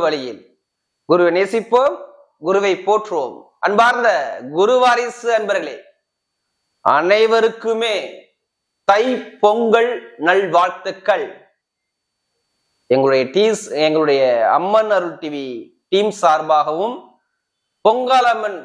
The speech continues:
சார்பாகவும் பொங்கல் நல்வாழ்த்துக்கள். இப்ப பார்க்கக்கூடிய பலன் நம்ம சொல்லும் போதே உங்களுக்கு தெரியும். தை பிறந்தால் வழி பிறக்கும். யாருக்கெல்லாம் கண்டிப்பா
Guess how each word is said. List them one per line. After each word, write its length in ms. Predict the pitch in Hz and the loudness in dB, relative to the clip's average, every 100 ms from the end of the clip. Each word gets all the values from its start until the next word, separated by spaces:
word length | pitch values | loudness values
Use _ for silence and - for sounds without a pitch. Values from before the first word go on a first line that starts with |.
| - | -16
சார்பாகவும் 680 | - 185 185 190 175 196 196 190 | -2 0 2 0 0 -2 -8 -4
பொங்கல் 400 | 185 185 190 190 147 | -4 0 0 -2 -4
நல்வாழ்த்துக்கள். 840 | 151 151 143 147 - 151 - 147 - - _ _ _ _ _ _ _ _ - 139 | -6 -4 -2 -2 -4 -16 -10 -10 -10 -18 _ _ _ _ _ _ _ _ -4 -4
இப்ப 220 | 135 135 - | 0 -2 2
பார்க்கக்கூடிய 640 | 165 196 - 190 185 180 170 - - | 2 2 0 0 -2 -2 -4 -6 -2
பலன் 260 | 190 208 175 123 - _ _ | 0 0 -4 -8 -14 _ _
நம்ம 140 | 131 131 147 | -6 -4 0
சொல்லும் 340 | 165 190 190 | 2 2 2
போதே 200 | 185 190 196 175 | -2 -2 -4 -4
உங்களுக்கு 300 | 156 143 - | -6 -8 -6
தெரியும். 360 | 160 160 156 196 - _ _ _ _ _ 147 | -4 -2 -4 -8 -12 _ _ _ _ _ 0
தை 120 | 156 151 156 | 2 2 4
பிறந்தால் 580 | 180 214 220 233 226 - - - - 139 | 2 4 4 4 2 -2 -10 -20 -6 -2
வழி 220 | 143 143 139 | -2 -4 0
பிறக்கும். 540 | 170 190 - 208 170 107 - _ _ - | 0 0 -2 -8 -8 -10 -18 _ _ -2
யாருக்கெல்லாம் 720 | 131 147 156 175 170 190 202 185 156 127 - 156 | 2 2 -2 -4 -2 0 0 0 -2 -6 -12 -12
கண்டிப்பா 360 | 147 147 170 | -8 -4 0